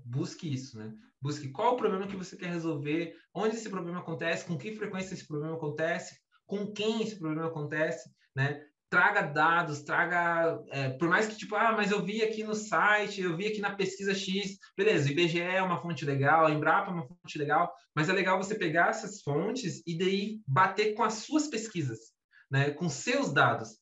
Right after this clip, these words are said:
né? Pra ver se você não tá sendo enviesado também, né? Porque às vezes, tipo, ah, aquela pesquisa foi de uma forma X, que a porcentagem dá assim, tem um desvio padrão tal, não sei o quê. Às vezes pode confundir, né? Então, pega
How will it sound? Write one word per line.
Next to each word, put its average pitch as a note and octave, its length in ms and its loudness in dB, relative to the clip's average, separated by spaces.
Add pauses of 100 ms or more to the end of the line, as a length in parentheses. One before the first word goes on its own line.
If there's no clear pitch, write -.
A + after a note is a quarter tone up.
(120)
né? C3 100 4
Pra D3 160 4
ver E3+ 80 2
se F3+ 140 -6
você F#3+ 240 -2
não G3+ 160 -4
tá G#3 120 2
sendo G#3+ 480 0 (160)
enviesado G3+ 880 2 (320)
também, B2+ 560 0 (100)
né? A#2+ 140 0
Porque C#3+ 220 -2
às F3 140 4
vezes, F#3+ 160 0
tipo, - 160 -2
ah, F#3+ 80 8
aquela E3+ 240 2
pesquisa F#3 320 -4
foi F3 180 -2
de D#3+ 80 -2
uma C#3+ 320 -2
forma C3 300 0
X, A#3+ 400 -2
que - 140 -4
a - 40 -2
porcentagem C#3+ 840 2 (200)
dá C3 160 4
assim, F3+ 460 -2
tem E3+ 120 2
um E3 140 2
desvio C#3+ 340 2
padrão C3 540 2
tal, A3 400 2 (180)
não D3+ 80 -6
sei D#3 140 -4
o D3+ 40 -6
quê. - 200 -10 (160)
Às D#3 140 6
vezes F3 120 4
pode G3 220 2
confundir, G#3+ 720 -2 (100)
né? C#3+ 140 0
Então, D3+ 420 0 (220)
pega G#3 500 6